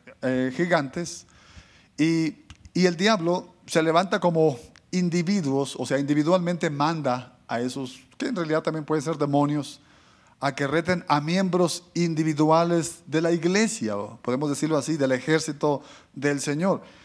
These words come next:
Pues el ejército de ellos, o sea, el ejército de los chamucos, de los gigantes, sabe que ya fueron derrotados,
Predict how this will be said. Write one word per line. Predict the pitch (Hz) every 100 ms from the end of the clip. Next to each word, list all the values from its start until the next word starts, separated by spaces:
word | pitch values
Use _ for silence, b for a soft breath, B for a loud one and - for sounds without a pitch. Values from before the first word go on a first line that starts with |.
| B B B _
Pues | 180 170 -
el | 170
ejército | 170 202 233 214 220
de | 196 185
ellos, | 175 170 165
o | 135
sea, | 131 139 - -
el | 143 147
ejército | 135 180 202 190 160 143
de | 165
los | 196 - -
chamucos, | - 214 202 185 131 156 156 -
de | 135
los | 135
gigantes, | 170 165 175 156 170 151 - - b b
sabe | - 156 180
que | 147 127
ya | 131
fueron | 156 156
derrotados, | 160 165 160 185 240 147 - -